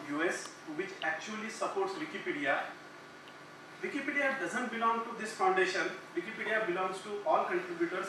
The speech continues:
who has contributed for Wikipedia. It is a people's site, it is not somebody's site. Wikipedia Foundation has got lot many other projects available listed over here. Apart from Wikipedia,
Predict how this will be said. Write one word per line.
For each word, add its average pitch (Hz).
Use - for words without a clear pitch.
who 185
has -
contributed 175
for 165
Wikipedia. -
It 151
is 170
a 180
people's 214
site, -
it -
is 165
not 165
somebody's 156
site. -
Wikipedia 302
Foundation 269
has 247
got 269
lot -
many 285
other -
projects 220
available 196
listed -
over 220
here. 170
Apart 262
from 269
Wikipedia, 170